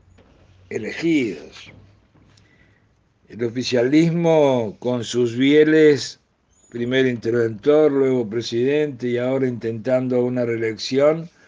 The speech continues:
viene con un apoyo de, públicamente hecho de varios de la generación dorada, y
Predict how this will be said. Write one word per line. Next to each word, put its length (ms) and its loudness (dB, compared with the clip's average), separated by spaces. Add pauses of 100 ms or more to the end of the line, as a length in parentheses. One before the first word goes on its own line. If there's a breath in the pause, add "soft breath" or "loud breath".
(420 soft breath)
viene 440 -2
con 220 -4
un 120 -4
apoyo 880 0 (640)
de, 1200 0 (140)
públicamente 1040 2
hecho 640 0
de 680 -4
varios 360 0
de 80 -2
la 140 -4
generación 600 -6
dorada, 680 0 (1300)
y 1000 0